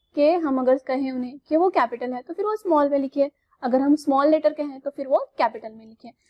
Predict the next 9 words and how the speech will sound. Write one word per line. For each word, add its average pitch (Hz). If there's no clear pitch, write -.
तो 427
बहरहाल 339
हमको 294
बच्चों 254
को 285
यहाँ 247
पर 294
जो 294
हमारे 277